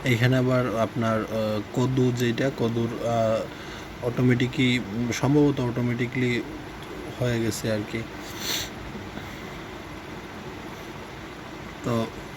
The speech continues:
এই হচ্ছে, এইখানে হচ্ছে আমাদের বাড়ির পিছনের অংশ। এইখানে অনেক গাছগাছালি লাগানো হয়েছে এই বছর।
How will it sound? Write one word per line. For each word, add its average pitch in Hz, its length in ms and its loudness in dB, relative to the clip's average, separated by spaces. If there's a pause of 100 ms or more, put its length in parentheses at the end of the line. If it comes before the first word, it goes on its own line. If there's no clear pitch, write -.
এই 127 180 6
হচ্ছে, 127 400 0
এইখানে 135 360 2
হচ্ছে 131 160 0
আমাদের 127 280 2 (160)
বাড়ির 123 260 4 (1040)
পিছনের 135 400 4
অংশ। 117 240 2 (1600)
এইখানে 123 560 2 (1300)
অনেক 131 300 2
গাছগাছালি 123 640 4
লাগানো 120 300 4
হয়েছে 120 340 2
এই 113 60 4
বছর। 110 320 -2